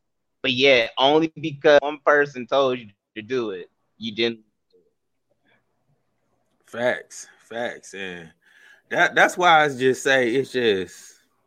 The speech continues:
Speaker 2: it's just like that, that humility definition, man. <laughs> I don't keep going back to it 'cause, like I say,
Speaker 1: Man,
Speaker 2: it freed
Speaker 1: man.
Speaker 2: me. It freed
Speaker 1: No,
Speaker 2: me.
Speaker 1: no,
Speaker 2: It freed
Speaker 1: it's
Speaker 2: me.
Speaker 1: real.
Speaker 2: It's
Speaker 1: It's
Speaker 2: not
Speaker 1: real.
Speaker 2: about you. Think of yourself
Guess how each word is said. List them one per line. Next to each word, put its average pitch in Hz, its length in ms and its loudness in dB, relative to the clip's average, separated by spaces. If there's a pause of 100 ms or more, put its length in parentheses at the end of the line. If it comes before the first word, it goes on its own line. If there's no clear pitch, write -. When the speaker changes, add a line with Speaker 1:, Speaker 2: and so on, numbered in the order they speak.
(1000)
Speaker 2:
it's 120 160 -4
just 131 560 0
like 104 460 2
that, 107 480 2 (560)
that 110 180 2
humility 104 580 0
definition, 95 760 -6
man. 92 380 -8 (160)
<laughs> - 160 -12
I 151 160 2
don't 170 240 4
keep 135 220 4
going 127 320 4
back 113 280 2
to 127 200 0
it 107 100 -4
'cause, 104 160 -2
like 107 200 4
I 101 60 2
say, 120 60 6 (180)
Speaker 1:
Man, 101 140 2
Speaker 2:
it 87 80 -10
freed 139 300 -2
Speaker 1:
man. 95 220 -8
Speaker 2:
me. 85 40 -12 (220)
It 98 180 -2
freed 143 240 4
Speaker 1:
No, 180 180 4
Speaker 2:
me. - 60 2
Speaker 1:
no, - 100 6
Speaker 2:
It - 100 0
freed - 160 6
Speaker 1:
it's 147 100 0
Speaker 2:
me. 320 60 -4
Speaker 1:
real. 392 340 -4 (640)
Speaker 2:
It's 131 200 4
Speaker 1:
It's 220 80 -6
Speaker 2:
not 127 400 4
Speaker 1:
real. 131 80 2
Speaker 2:
about 147 640 4
you. 98 400 -6 (320)
Think 151 320 -2
of 135 120 -2
yourself 131 720 0